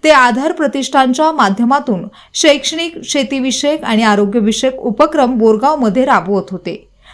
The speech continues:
त्यांनी गेल्या सहा वर्षांपासून बोरगावमध्ये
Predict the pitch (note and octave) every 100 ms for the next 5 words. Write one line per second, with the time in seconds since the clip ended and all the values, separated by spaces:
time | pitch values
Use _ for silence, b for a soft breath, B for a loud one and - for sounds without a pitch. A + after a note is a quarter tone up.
0 | b - D4+ E4+ D#4+ D#4+ E4 E4 D4 B3
1 | C#4 C4+ C4 C4+ B3 C4 B3+ D4 D#4 A3+
2 | G3 A3 A3 C4+ G#3+